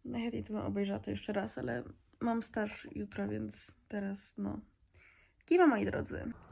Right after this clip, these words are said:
Cześć kochani, i jest jakoś jedenasta już, no ze trzy minuty. Zdążyłam już zrobić jedno zadanie na stażu, jest odesłane.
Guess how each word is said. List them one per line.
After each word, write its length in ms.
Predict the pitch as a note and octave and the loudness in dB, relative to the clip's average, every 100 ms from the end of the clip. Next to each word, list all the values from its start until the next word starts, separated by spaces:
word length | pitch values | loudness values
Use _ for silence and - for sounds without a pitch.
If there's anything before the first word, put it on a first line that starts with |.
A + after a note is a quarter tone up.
| - - | -4 8
Cześć 180 | G#4+ | 8
kochani, 460 | - A#3+ G3 G3+ - | 10 10 10 8 4
i 60 | A#3+ | 6
jest 360 | A#3 - - | 6 2 -4
jakoś 360 | A#3+ A#3+ A#3+ A#3 | 2 4 4 4
jedenasta 580 | B3 B3 B3 - C#4 F4 - - - | 6 6 4 4 4 4 2 -12 -2
już, 320 | A#3 C#4 - | 0 0 2
no 140 | A#3 | 4
ze 120 | A#3 A3 | 4 0
trzy 180 | - | 2
minuty. 400 | A#3+ A3 G#3 C4 E4 - | 4 6 6 4 4 2
Zdążyłam 500 | G3+ G#3 A3 A3 G#3+ | -2 2 4 6 6
już 140 | G#3 G3+ | 4 2
zrobić 360 | G#3 G#3 G#3 | 0 0 0
jedno 180 | G#3+ G#3 | 0 2
zadanie 380 | G#3 G#3+ C4 D4 | 2 4 4 4
na 120 | C4+ | 2
stażu, 680 | C4 - C4 A#3+ B3 B3 B3 - | -2 0 2 2 2 2 2 -2
jest 220 | A3 - F3 | -8 -8 -6
odesłane. 960 | E3+ F3 - D4 D4 D4 C4+ B3+ B3+ | -6 -6 -4 2 4 6 4 4 2